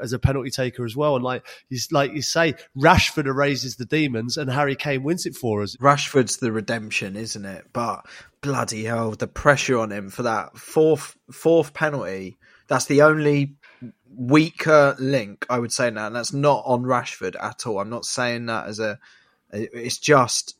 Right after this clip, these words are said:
Speaker 2: that is a monumental amount of pressure. But as you say, Crouch, if he then turned round, start screaming into the air like Stuart Pearce did that time,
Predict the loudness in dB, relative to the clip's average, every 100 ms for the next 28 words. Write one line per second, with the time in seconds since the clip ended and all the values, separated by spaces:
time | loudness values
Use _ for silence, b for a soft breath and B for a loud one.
0 | -2 -2 -2 -6 -6 -6 -4 -2 -2 -4
1 | -4 -4 -6 -6 -6 -4 -6 -6 -12 -8
2 | -6 -6 -6 -8 -10 b b b 4 6
3 | 4 4 4 4 4 2 2 0 0 0
4 | -2 -2 0 0 0 0 0 -2 -8 -16
5 | _ _ _ -2 2 2 2 0 0 0
6 | 2 4 4 0 -2 -4 -4 -6 -2 0
7 | 0 0 0 -2 -6 -6 -4 0 0 0
8 | -2 -2 -2 -4 -8 -6 -10 -10 -10 -10
9 | -10 -14